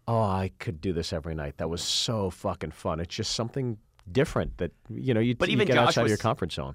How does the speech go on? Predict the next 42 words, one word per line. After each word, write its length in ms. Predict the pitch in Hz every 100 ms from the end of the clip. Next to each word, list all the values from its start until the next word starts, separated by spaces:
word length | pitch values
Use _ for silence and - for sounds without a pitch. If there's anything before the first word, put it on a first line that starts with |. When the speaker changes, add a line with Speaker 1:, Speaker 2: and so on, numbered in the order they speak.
| -
Speaker 2:
even 220 | 151 147
Josh 200 | 123 127
was 100 | 117
saying 120 | 123
when 80 | 110
he 60 | 101
was 100 | 92
on 120 | 101
our 100 | 90
show, 520 | - 117 104 92 82 - -
he 140 | - 170
said 140 | 180
it's 120 | 147
really 140 | 135 156
just 220 | 107 107
about 280 | 104 101 -
energy 400 | 110 107 104 104
and 80 | 95
having 240 | 101 87 90
a 60 |
good 160 | 87 85
time. 440 | 101 95 73 - -
Speaker 1:
Totally, 460 | - 127 104 80 78
yeah. 140 | 92
Speaker 2:
Yeah, 220 | 110 80 -
'cause 140 | 135
I 80 | 156
saw 300 | 165 180 143
Eric 240 | 135 131 -
Griffin 380 | 135 131 104
do 160 | 90 85
it. 80 | 80
I 60 |
think 200 | 85 101
he 140 | - 101
did, 320 | 98 92 87
I 120 | 95
can't, 200 | - 113
oh, 120 | 123 143
he 60 |
did, 240 | 143 143 135
uh, 340 | 123 117